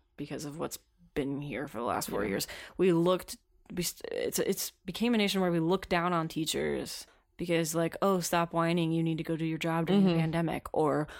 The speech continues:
Speaker 1: we looked down on people with disabilities because we could mock them in our
Speaker 2: Yeah.
Speaker 1: rallies. Um, we looked down on, you know, just, just whomever.
Speaker 2: All ki-, all kinds of people.
Speaker 1: Uh, we look down on the public education system, which to me is a grave injustice. Like, we,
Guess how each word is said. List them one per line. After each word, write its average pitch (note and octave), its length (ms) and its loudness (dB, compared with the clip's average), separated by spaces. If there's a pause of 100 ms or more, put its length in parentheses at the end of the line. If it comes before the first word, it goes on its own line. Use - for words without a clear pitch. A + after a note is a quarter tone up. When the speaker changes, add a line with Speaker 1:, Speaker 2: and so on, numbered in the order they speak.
(140)
Speaker 1:
we F3 120 2
looked E3+ 340 2
down D#3 260 2
on D3 180 0
people D#3 280 -4
with D3+ 260 -4
disabilities D3 680 -4
because D3+ 300 -8
we C#3+ 140 -4
could D#3 220 -4
mock D3+ 360 0
them A#2+ 220 -6
in D3 120 -6
our G2+ 320 -6
Speaker 2:
Yeah. - 100 0
Speaker 1:
rallies. D3 460 0
Um, D3+ 360 -4
we D3 100 -2
looked C#3 220 -6
down C#3+ 220 -4
on, - 360 -4
you E3 140 -4
know, D#3 200 -6
just, - 320 -6
just - 260 -10
whomever. D3+ 600 2
Speaker 2:
All E3 120 0
ki-, - 100 -8 (100)
all F3 100 4
kinds D#3+ 280 -4
of - 80 -10
people. - 200 -8 (160)
Speaker 1:
Uh, - 240 -2
we G#3 140 4
look D4 220 0
down G#3+ 220 6
on G#3 120 6
the F3 60 4
public F#3+ 420 0
education D#3 560 0
system, D3+ 380 -4
which D#3 200 -2
to F3 120 -4
me F3 480 2 (840)
is D3+ 200 -2
a C#3 140 2
grave D#3 540 2
injustice. D3 720 -2
Like, - 180 -8
we, E3 360 -2